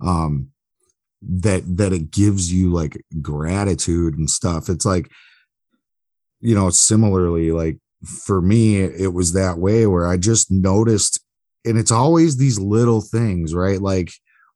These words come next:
when, when some shit goes down at work and I'm not, or somebody disrespects me or whatever, the, and my response blows my own mind. It's like the training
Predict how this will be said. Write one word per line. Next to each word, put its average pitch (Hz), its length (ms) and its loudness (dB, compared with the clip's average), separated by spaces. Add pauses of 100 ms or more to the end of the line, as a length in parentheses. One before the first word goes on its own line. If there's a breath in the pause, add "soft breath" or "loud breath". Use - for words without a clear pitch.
when, 113 320 2 (140)
when 113 360 2
some 117 300 2
shit - 380 -2
goes 113 320 2
down 113 320 2
at 87 120 -4
work 98 540 0 (100)
and 92 220 -4
I'm 113 240 2
not, 104 260 0 (140)
or 101 160 -2
somebody 117 500 4
disrespects 107 920 -2
me 143 380 4 (1160)
or 107 240 2
whatever, 101 640 0 (600 soft breath)
the, 101 240 -6
and 110 180 2
my 107 180 2
response 113 880 0
blows 101 600 2
my 92 260 0
own 90 280 0
mind. 62 300 -8 (200)
It's 98 260 -2
like 107 260 0
the 104 100 0
training 104 800 0